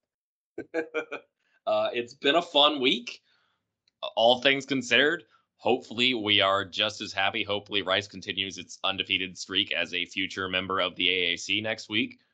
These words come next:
against, uh, another future fellow, fellow future A-, A A C member in North Texas. Uh, but we'll be back next week to talk about that game, hopefully in a happy way and not a sad one.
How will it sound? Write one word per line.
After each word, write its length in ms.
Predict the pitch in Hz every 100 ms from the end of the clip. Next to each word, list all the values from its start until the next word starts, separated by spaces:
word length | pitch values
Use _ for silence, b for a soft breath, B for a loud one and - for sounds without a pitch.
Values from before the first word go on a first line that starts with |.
| _ _ _
against, 460 | 67 85 85 - -
uh, 320 | 85 80 73 -
another 320 | 87 123 92
future 420 | - 95 85 85
fellow, 540 | - 90 80 80 80 80 _ _ _ _
fellow 280 | 113 104 95
future 360 | 92 101 90 92
A-, 160 | 92 82 _
A 220 | 92 85
A 40 | 80
C 200 | - 85
member 480 | 82 80 82 92 - _ -
in 100 | 85
North 220 | 78 82
Texas. 500 | 82 80 101 107 -
Uh, 240 | 71 76 73
but 260 | 80 73 - _ _ _ _ _ _ _ _ _ _ -
we'll 300 | 78 76 85
be 100 | 95
back 240 | 92 90
next 240 | 98 101 -
week 200 | 120 120
to 80 |
talk 200 | 135 95
about 220 | 90 95 92
that 220 | 95 101
game, 200 | 113 123
hopefully 440 | 90 85 92 92
in 60 | 90
a 60 |
happy 260 | 87 92 107
way 200 | 101 104
and 80 | 95
not 160 | 90
a 40 | 90
sad 280 | 110 110 135
one. 240 | 185 220